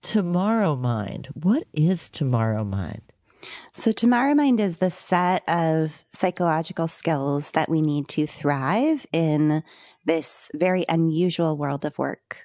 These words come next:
Speaker 2: that we all find ourselves in. And we outline in the book five different components to it, summarized by the acronym prism, so prospection, resilience, innovation,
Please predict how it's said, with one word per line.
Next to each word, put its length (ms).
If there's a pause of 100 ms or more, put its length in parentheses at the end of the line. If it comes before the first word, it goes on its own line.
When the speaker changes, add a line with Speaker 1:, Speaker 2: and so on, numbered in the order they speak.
(120)
Speaker 2:
that 160
we 160
all 140
find 320
ourselves 440
in. 280
And 240 (380)
we 140
outline 420
in 100
the 80
book 300
five 640
different 340
components 840
to 200
it, 200 (480)
summarized 560
by 140
the 80
acronym 540
prism, 520
so 200
prospection, 920 (380)
resilience, 960
innovation, 800